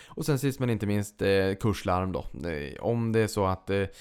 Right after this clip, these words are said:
du tycker att en aktie kanske har handlats i ett visst intervall de senaste tre åren, kanske mellan åttio och hundra spänn.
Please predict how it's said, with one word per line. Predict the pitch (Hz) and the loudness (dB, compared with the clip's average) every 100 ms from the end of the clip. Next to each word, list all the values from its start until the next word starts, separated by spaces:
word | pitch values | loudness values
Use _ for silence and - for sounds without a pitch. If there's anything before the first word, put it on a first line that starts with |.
| - - - | -20 -20 -16
du | 101 95 113 | -12 -4 -4
tycker | - 113 - 107 | -2 -4 0 -2
att | 104 | 0
en | 104 | 0
aktie | 98 - - | -2 -2 -6
kanske | 98 143 - | -4 -4 -2
har | |
handlats | 175 107 101 113 | 2 2 2 2
i | 170 | 0
ett | 107 | 0
visst | 110 - | -2 0
intervall | 104 - 104 92 87 | -2 0 0 2 2
de | 92 | 0
senaste | 92 90 90 | -4 -6 -6
tre | 92 104 92 | -4 -2 0
åren, | 87 107 95 98 | -2 -4 -4 -2
kanske | 101 104 | -2 0
mellan | 98 95 | 0 0
åttio | 90 - 95 | -2 -4 -2
och | 95 | -2
hundra | 95 - | -4 -6
spänn. | - - | -6 -8